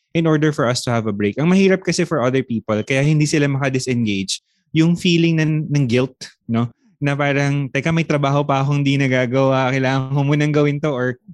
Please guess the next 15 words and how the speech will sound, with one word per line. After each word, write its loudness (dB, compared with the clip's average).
may -6
mga 0
deliverables 2
pa, -4
hindi -2
ako -2
pwede 0
nagpapahinga 0
lang. 0
We 0
were 4
not 0
able 0
to -6
overcome -2